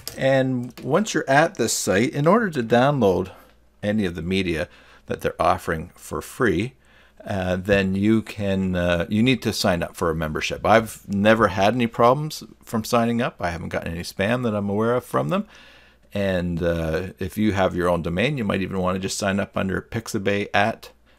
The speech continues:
your domain and see what comes to you to that address. But I haven't had any problems, as I said.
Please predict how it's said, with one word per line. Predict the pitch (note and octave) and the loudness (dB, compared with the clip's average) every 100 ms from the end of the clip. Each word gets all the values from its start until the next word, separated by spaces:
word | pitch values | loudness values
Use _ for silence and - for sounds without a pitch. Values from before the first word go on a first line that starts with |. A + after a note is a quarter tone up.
| _ | _
your | - F2 F2 F2 | -8 -2 0 -2
domain | F2 E2+ G2+ D#3 D3 | -4 -4 -4 -4 -6
and | G2 F#2+ | -10 -10
see | - A2+ A2 G#2 | -6 -2 -2 -2
what | A#2 A2+ - | -8 -8 -6
comes | C#3 D#3+ | -6 -6
to | - | -8
you | D2+ D2+ - _ _ _ - | -8 -8 -14 _ _ _ -6
to | |
that | E2+ D#2 | -2 0
address. | D2+ D2 D2+ D2+ - | 0 -2 -8 -8 -12
But | C2+ D2+ - - - - - _ F#2 | -6 -6 -8 -20 -20 -20 -20 _ -6
I | F#2 | -4
haven't | G#2+ D#2+ | -4 -6
had | E2 D#2 | -6 -6
any | D#2 | -8
problems, | - D2 C2 C#2 - | -6 -6 -8 -12 -6
as | D#2 D#2 | -6 -6
I | D2+ | -10
said. | - C2+ - | -10 -14 -16